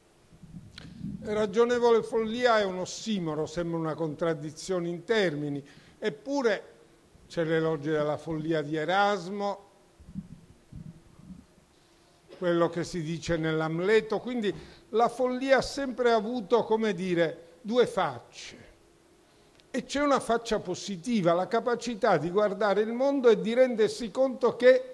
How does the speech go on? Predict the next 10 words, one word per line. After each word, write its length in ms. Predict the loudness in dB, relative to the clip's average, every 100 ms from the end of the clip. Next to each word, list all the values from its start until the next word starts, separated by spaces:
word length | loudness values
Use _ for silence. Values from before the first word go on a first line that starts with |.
| -20 -20 _ _ _ _ _ 2
per 200 | 6 6
non 280 | 6 2 2
rimanere 640 | 2 2 4 6 8 6
prigionieri 720 | 4 -6 0 0 2 2 2
della 260 | 2 2 2
follia 480 | 0 -4 0 2 2
qualcosa 560 | 2 0 0 -2 0
bisogna 440 | -4 -6 -4 -4 -2
cambiare. 640 | -2 -6 -8 -12 -16 -20 -20 -20 _ _ _ _ _ -20 _ _ _ _ -2
Quello 640 | 2 4 6 4 2